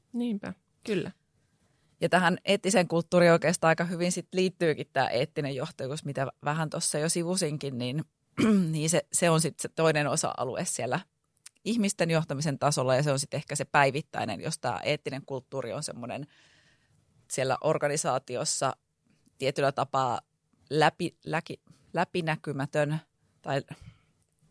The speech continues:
Speaker 2: jos tämä eettinen organisaatiokulttuuri on siellä,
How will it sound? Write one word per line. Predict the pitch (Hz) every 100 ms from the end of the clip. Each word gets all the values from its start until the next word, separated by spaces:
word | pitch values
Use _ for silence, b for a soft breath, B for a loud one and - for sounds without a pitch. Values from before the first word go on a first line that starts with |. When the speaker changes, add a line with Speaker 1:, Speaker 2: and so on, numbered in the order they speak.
| _ _ _ _ _ - -
Speaker 2:
jos | 143 170
tämä | 170 170
eettinen | - 208 208 185 165 -
organisaatiokulttuuri | 185 202 180 - 165 170 269 - 175 170 - 160 165
on | 165 165
siellä, | 165 151 147 143